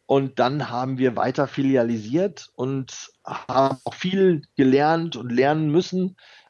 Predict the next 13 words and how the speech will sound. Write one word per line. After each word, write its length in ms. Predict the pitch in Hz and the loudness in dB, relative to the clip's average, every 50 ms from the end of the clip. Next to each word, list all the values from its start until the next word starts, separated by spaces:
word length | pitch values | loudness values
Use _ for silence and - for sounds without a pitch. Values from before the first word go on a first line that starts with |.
| _ - | _ -2
Ähm, 320 | 123 120 127 127 127 123 - | 0 2 2 2 0 -2 -6
am 120 | - 123 107 | -6 -6 -4
Anfang 500 | - 147 151 - 151 143 131 120 - - - - - - _ _ _ _ - | -2 -2 -2 0 0 0 -2 -4 -8 -14 -18 -18 -20 -20 _ _ _ _ -18
waren 380 | 127 113 110 123 123 139 151 143 | -14 -6 -2 0 2 2 2 0
es 120 | 127 - | -4 -6
einfach 640 | - 139 131 135 131 - 127 147 - - - - _ _ _ _ _ _ _ _ - | -4 -6 -6 -4 0 -2 -2 -2 -2 -8 -18 -20 _ _ _ _ _ _ _ _ -8
eigentlich 420 | - 127 139 139 147 139 - - _ _ _ _ _ _ - | -4 -4 -4 -4 -4 -8 -8 -10 _ _ _ _ _ _ -6
mehrere 500 | 117 123 131 151 151 151 143 131 135 135 | 0 2 2 2 2 2 0 2 2 2
Läden, 480 | 135 135 139 156 165 151 127 113 - _ - | 2 4 4 4 2 0 -2 -8 -14 _ -12
aber 180 | 123 117 120 | -6 -6 -4
noch 180 | 120 120 117 - | -4 -4 -6 -2
keine 260 | - 123 123 123 117 | -2 -2 -2 -2 -6
Filialen, 800 | - - - 123 117 110 117 120 127 123 113 104 92 90 87 _ | -8 -8 -6 -6 -2 0 2 2 2 2 0 -2 -6 -10 -16 _